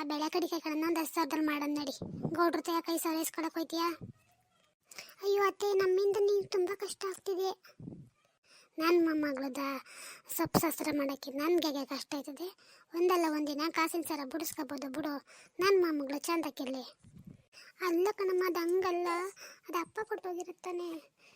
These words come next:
ನಿನ್ಗೆ ಅಪ್ಪನ ನೆನಪಾಗುತ್ತೇನೋ? ರೀ, ಇಲ್ಲ ಸುಮ್ನಿರ್ರಿ. ಅತ್ತೆ ಆ ಥರ ಏನೂ ಅನ್ಕೊಳ್ಳಲ್ಲ, ಸುಮ್ನಿರಿ, ನೀವೇನೇನೋ ಮಾತಾಡ್ಬೇಡಿ. ಹೋಗಿ ಕಾಸಿನ ಸರ ಅಡ ಇಟ್ಬಿಟ್ಟು ನನ್ ಮಗಳದ ಆತಿ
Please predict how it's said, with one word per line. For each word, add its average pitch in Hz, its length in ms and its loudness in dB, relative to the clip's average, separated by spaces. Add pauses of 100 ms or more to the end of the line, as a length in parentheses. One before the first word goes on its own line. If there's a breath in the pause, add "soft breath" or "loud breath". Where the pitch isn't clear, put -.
(240 soft breath)
ನಿನ್ಗೆ 370 340 -2 (160)
ಅಪ್ಪನ 381 280 -4
ನೆನಪಾಗುತ್ತೇನೋ? 349 720 -2 (800 soft breath)
ರೀ, 392 200 10 (480)
ಇಲ್ಲ 370 160 4 (140)
ಸುಮ್ನಿರ್ರಿ. 359 520 0 (1300)
ಅತ್ತೆ 381 220 2 (100)
ಆ - 20 6
ಥರ 415 180 4 (120)
ಏನೂ 392 160 8
ಅನ್ಕೊಳ್ಳಲ್ಲ, 392 420 4
ಸುಮ್ನಿರಿ, 392 460 4
ನೀವೇನೇನೋ 381 560 6
ಮಾತಾಡ್ಬೇಡಿ. 359 460 0 (460 loud breath)
ಹೋಗಿ 359 240 8
ಕಾಸಿನ 392 320 2
ಸರ 370 220 2
ಅಡ 339 160 2
ಇಟ್ಬಿಟ್ಟು - 300 8
ನನ್ 359 220 2
ಮಗಳದ 330 300 -2 (600 loud breath)
ಆತಿ 381 180 2